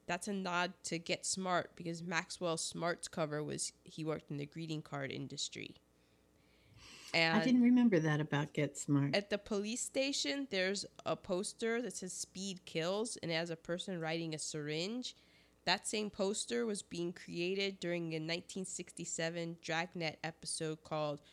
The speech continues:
Speaker 1: Narcotics D R one six. Um, the original title of the film was gonna be Knock Knock.
Speaker 2: Mm-hmm.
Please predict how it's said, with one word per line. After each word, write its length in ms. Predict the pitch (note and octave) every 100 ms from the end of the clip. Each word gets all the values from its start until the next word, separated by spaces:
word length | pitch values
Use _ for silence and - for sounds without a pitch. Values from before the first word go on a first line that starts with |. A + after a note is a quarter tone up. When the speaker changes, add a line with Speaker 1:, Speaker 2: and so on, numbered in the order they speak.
| -
Speaker 1:
Narcotics 760 | D#3 D3 - E3+ E3 D#3 - - D#3
D 240 | D#3+ D#3
R 280 | D3 D3 C#3+
one 260 | C#3+ C#3
six. 600 | C#3 - - - - - - _ _ _ _ _ _ _ _ _ _ D#3
Um, 560 | D3+ C#3+ D3 C#3+ C3+ - _ _ _ _ _ F#3
the 180 | F#3 -
original 520 | F3+ F#3 G#3+ A#3 A3+
title 440 | - F#3+ G#3 A3+
of 160 | - G3
the 100 | F3+
film 360 | - F#3 G#3 A3+
was 160 | G3+
gonna 280 | F3+ F3 F3
be 180 | E3+ D#3+
Knock 400 | D#3 D3+ D#3+ -
Knock. 480 | D#3 E3 C#4+ - - _ _ _ _ _ -
Speaker 2:
Mm-hmm. 360 | E3 D3 F#3